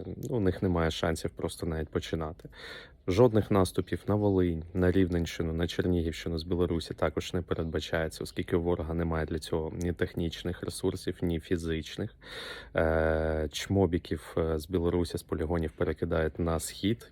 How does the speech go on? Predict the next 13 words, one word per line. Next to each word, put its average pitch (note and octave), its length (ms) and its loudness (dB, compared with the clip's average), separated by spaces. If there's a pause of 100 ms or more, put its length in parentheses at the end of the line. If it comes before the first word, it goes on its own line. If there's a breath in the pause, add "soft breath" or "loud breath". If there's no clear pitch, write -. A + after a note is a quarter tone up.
і D#2+ 180 -4
пріоритет E2 640 2
у E2 40 0
ворога — E2 340 2
це E2 220 -2
схід E2 380 -4
зараз. - 420 -8 (100)
Поки F2+ 240 0
що E2+ 360 0 (600 loud breath)
наступ, E2+ 560 0
е, D#2+ 400 0
з D#2 60 -6
Білорусі, E2 680 2